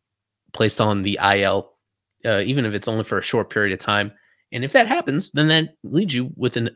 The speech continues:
another open spot or multiple open spots that you also have to fill with at least those pre-arb players. So this projection could go up. I would lean towards it likely going up, whether the injuries happen, whether they finally pull the trigger on a major league free agent signing.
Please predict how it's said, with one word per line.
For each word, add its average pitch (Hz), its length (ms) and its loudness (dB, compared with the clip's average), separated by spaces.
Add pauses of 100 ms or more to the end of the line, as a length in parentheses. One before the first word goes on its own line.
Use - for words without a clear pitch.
(220)
another 120 360 0
open 131 260 2
spot 120 460 2
or 104 100 -4
multiple 110 560 -2
open 107 240 -2
spots 107 320 0
that 117 140 -4
you 135 120 0
also 185 220 2
have 110 120 -2
to - 80 -6
fill 107 320 -4
with 101 180 -4 (560)
at 113 160 -4 (180)
least 139 560 0
those 110 180 -2
pre-arb 113 600 2
players. 78 400 -6 (320)
So 302 100 -2
this 370 100 6
projection 151 520 4
could 170 280 0
go 170 180 4
up. 208 220 -2 (140)
I 156 120 -2
would 151 120 2
lean 139 200 2
towards 127 280 2
it 120 140 0 (160)
likely 123 340 2
going 131 300 0
up, 185 160 -6 (140)
whether 123 360 -6 (140)
the - 80 -10
injuries 220 320 2
happen, 165 340 4 (520)
whether 127 220 2
they 120 140 4
finally 131 600 4
pull 123 280 0
the 120 120 0
trigger 127 360 2
on 107 140 4
a 98 80 0
major 107 300 0
league 104 200 -2
free 104 240 -4
agent 131 240 -2
signing. 196 300 -4